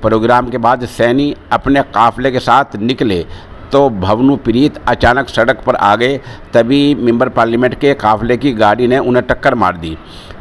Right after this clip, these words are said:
किसान लीडरों का दावा है कि जिस इनोवा गाड़ी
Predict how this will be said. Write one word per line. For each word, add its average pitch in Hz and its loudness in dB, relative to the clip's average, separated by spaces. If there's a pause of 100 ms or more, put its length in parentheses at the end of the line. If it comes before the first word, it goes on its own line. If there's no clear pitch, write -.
किसान 127 4
लीडरों 120 2
का 135 2
दावा 117 2
है 85 -4 (340)
कि 117 2
जिस 135 0
इनोवा 123 2
गाड़ी 110 -2